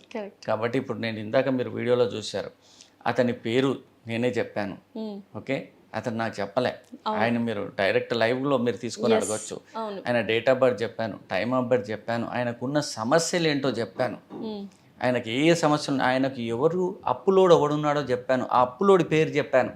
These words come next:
Speaker 1: Hmm.
Speaker 2: చూసారా, మెంటలిజానికి దీనికి చాలా డిఫరెంట్
Speaker 1: డిఫరెంట్,
Speaker 2: ఉందండి,
Speaker 1: అవును.
Speaker 2: అది రాంగ్, అది అలా
Speaker 1: మెంటలిస్ట్
Speaker 2: అనకూడదు.
Speaker 1: అంటే మనం అనుకున్నది ప్రతి, పదే
Speaker 2: ఆ.
Speaker 1: పదే అనుకుంటుంటే మన
Speaker 2: ఆ,
Speaker 1: కదలికల్ని
Speaker 2: అది
Speaker 1: బట్టి
Speaker 2: కాదు
Speaker 1: పేరు
Speaker 2: ఇది,
Speaker 1: చెప్తారు
Speaker 2: అది కాదు
Speaker 1: అంతే.
Speaker 2: ఇది.
Speaker 1: ఆ.
Speaker 2: వాడు సొల్యూషన్ చేయడు, నేను
Speaker 1: Hmm.
Speaker 2: సొల్యూషన్ చేస్తాను.
Speaker 1: ఓకే.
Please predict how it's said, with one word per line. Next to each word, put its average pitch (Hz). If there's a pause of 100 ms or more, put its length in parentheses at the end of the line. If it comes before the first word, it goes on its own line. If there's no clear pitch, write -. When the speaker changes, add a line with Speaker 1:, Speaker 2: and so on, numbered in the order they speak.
(340)
Speaker 1:
Hmm. 220 (260)
Speaker 2:
చూసారా, 165 (500)
మెంటలిజానికి 175
దీనికి 156 (100)
చాలా 147
డిఫరెంట్ 214
Speaker 1:
డిఫరెంట్, -
Speaker 2:
ఉందండి, 262
Speaker 1:
అవును. 120
Speaker 2:
అది 123
రాంగ్, 143
అది 123
అలా -
Speaker 1:
మెంటలిస్ట్ 285
Speaker 2:
అనకూడదు. 349
Speaker 1:
అంటే 285
మనం 285
అనుకున్నది 320
ప్రతి, 254
పదే -
Speaker 2:
ఆ. 311
Speaker 1:
పదే 294
అనుకుంటుంటే 285
మన 285
Speaker 2:
ఆ, -
Speaker 1:
కదలికల్ని 302
Speaker 2:
అది -
Speaker 1:
బట్టి 285
Speaker 2:
కాదు 320
Speaker 1:
పేరు 330
Speaker 2:
ఇది, -
Speaker 1:
చెప్తారు 269
Speaker 2:
అది 202
కాదు 151
Speaker 1:
అంతే. 170
Speaker 2:
ఇది. 110 (160)
Speaker 1:
ఆ. 214
Speaker 2:
వాడు 143
సొల్యూషన్ 180
చేయడు, 131
నేను 135
Speaker 1:
Hmm. 113
Speaker 2:
సొల్యూషన్ 160
చేస్తాను. 139
Speaker 1:
ఓకే. 247